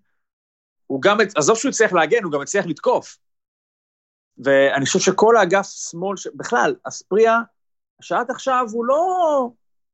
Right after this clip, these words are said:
לא הרשים יותר מדי, הוא דוגמה לזה שבאמת כל אחד בבאר שבע קיבל, רוני לוי קיבל ממנו את מה שהוא יכול היה רק לחלום עליו.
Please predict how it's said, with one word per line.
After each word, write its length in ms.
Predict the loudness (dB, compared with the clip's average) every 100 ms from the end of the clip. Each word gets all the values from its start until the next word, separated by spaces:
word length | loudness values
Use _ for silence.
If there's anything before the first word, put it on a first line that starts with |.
| _ _ -6
לא 120 | -4
הרשים 340 | -2 -2 -2 0
יותר 200 | 2 2
מדי, 300 | 4 2 2 -4 _ _ -6
הוא 160 | -4 0
דוגמה 380 | 0 4 6
לזה 300 | 6 4 2 0
שבאמת 420 | 0 -2 -4 -6 -4
כל 360 | 0 2 2 0 -6
אחד 340 | -2 0 0 -2
בבאר 300 | -6 -6 -6
שבע 400 | -6 -2 -2 -2 -6 _ _ _ _ _ _ _ _ _ _
קיבל, 420 | -2 0 4 2 2 -4 -8
רוני 280 | -4 -2 0
לוי 320 | 0 0 -8
קיבל 300 | -8 -2 0
ממנו 280 | 0 -2 -6
את 60 | -4
מה 80 | -6
שהוא 200 | -2 -4
יכול 280 | 0 2 4
היה 80 | 2
רק 120 | 0
לחלום 340 | -2 0 0
עליו. 120 | -2